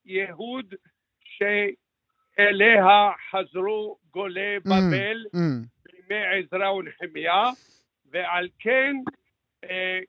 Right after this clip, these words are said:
Speaker 1: כל יה-, המילה יהודי שינתה את הוראתה, והיא כוללת, אבל כמו שהרשלר מפרש המגילה אומר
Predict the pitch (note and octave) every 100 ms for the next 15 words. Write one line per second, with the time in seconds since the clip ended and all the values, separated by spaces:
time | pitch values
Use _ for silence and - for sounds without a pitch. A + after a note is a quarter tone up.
0 | _ - A3+ B3 B3 - - G3 F3+ F3+
1 | F#3+ - F3 E3 E3+ G3+ G3+ A3 A#3 G#3+
2 | F3 G#3+ - C4 B3 A3 _ - G3+ F#3
3 | - - A#3 E3 F#3+ F#3+ F#3 F3 - F#3
4 | A3 A#3+ _ _ _ _ C#3+ D3 F3 D#3+
5 | F#3+ B3 B3 - - G3+ F#3+ G3 G#3 G#3
6 | G3+ A#3 _ _ _ _ F3+ E3 D3 G#3
7 | B3+ A#3+ _ F#3+ G#3 G3 G#3 G3+ G#3+ G#3+
8 | - F#3+ F#3 E3 - _ _ _ E3+ E3+
9 | - F3+ F3 G#3 G3+ - F#3 F3+ E3+ F3+
10 | F3+ A3 A3 F#3 F#3+ F3+ F#3+ A#3+